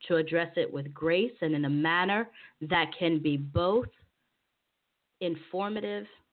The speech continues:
transformative, but productive for the sake of the kingdom. Because in this time, it is due time that we remain Christ-centered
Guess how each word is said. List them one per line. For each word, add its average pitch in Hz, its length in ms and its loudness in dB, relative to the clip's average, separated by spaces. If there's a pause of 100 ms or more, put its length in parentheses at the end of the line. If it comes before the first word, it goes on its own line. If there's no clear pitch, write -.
(380)
transformative, 139 960 -2 (960)
but 160 160 2
productive 156 580 -2
for 139 80 -4
the 139 140 -6
sake 135 240 -8
of 120 60 -6
the 123 80 -10 (140)
kingdom. - 240 -10 (1040)
Because 175 300 0 (140)
in 220 260 6
this 190 100 4 (320)
time, 135 380 -4 (420)
it 160 120 4
is 156 200 2
due 170 140 2 (120)
time 143 260 0
that 139 160 -4
we 147 120 -2
remain 143 340 0
Christ-centered 135 800 -4